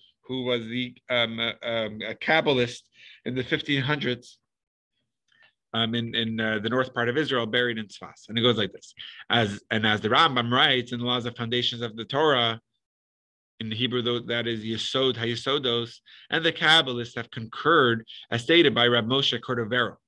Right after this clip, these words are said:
in Pardes Rimonim, that from knowing himself, so to speak, God knows all of the creations, since everything that exists in the heavens and the earth and everything in between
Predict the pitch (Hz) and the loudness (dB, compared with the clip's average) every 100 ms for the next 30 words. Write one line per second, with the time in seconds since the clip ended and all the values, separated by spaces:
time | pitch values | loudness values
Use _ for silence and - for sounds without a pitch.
0 | _ - _ - 123 123 127 120 117 120 | _ -20 _ -8 -6 0 0 0 -4 -6
1 | 123 160 147 123 117 117 - _ _ _ | -2 0 0 -2 -2 -12 -20 _ _ _
2 | _ _ _ _ 117 123 123 - 143 127 | _ _ _ _ 4 4 4 -4 -6 -6
3 | 123 135 170 180 170 165 165 151 - 160 | 0 4 4 4 0 0 -2 -4 -2 -2
4 | 156 - 120 120 - - 170 170 - 123 | -2 -4 -6 -6 -8 -4 -2 -2 -2 0
5 | 120 131 170 165 - 160 185 170 160 156 | 0 2 2 0 -4 0 2 4 2 0
6 | 151 _ 160 170 - 165 165 160 127 120 | -8 _ -6 -6 0 4 6 6 2 -2
7 | 120 123 120 _ - - - 127 - 170 | -8 -14 -18 _ -20 -10 -6 -6 0 0
8 | 190 180 180 165 160 160 139 190 190 - | 4 4 4 4 4 4 4 2 2 -4
9 | 156 160 180 156 151 147 165 156 143 139 | 0 2 2 0 -2 0 -2 -4 -8 -4
10 | 160 175 165 131 127 127 127 127 123 123 | 0 2 2 -2 -2 -4 -4 -4 -2 -2
11 | 120 - 156 123 | -6 0 0 0